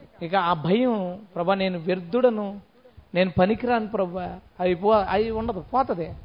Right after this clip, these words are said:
ఆ గౌరవం ప్రభు దగ్గర లోబడే స్వభావం పోద్ది. ఇక సేవకులు లాంటి వాళ్ళు అయిపోయిన తర్వాత ప్రార్థన చేయడగా పరిచాడు, "ప్రభా,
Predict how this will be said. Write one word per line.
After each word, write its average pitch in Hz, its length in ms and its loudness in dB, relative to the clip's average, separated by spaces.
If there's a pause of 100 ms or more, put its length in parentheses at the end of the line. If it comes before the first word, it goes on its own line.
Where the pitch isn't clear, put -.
(160)
ఆ 175 240 2
గౌరవం 240 520 4
ప్రభు 226 300 2
దగ్గర 240 240 8
లోబడే 247 560 8
స్వభావం 233 380 4
పోద్ది. - 920 2
ఇక 277 100 6
సేవకులు 294 520 6
లాంటి 320 220 6
వాళ్ళు 311 140 10
అయిపోయిన 311 280 6
తర్వాత 247 680 8
ప్రార్థన 262 360 4
చేయడగా 277 260 8
పరిచాడు, 247 480 6 (400)
"ప్రభా, 233 500 4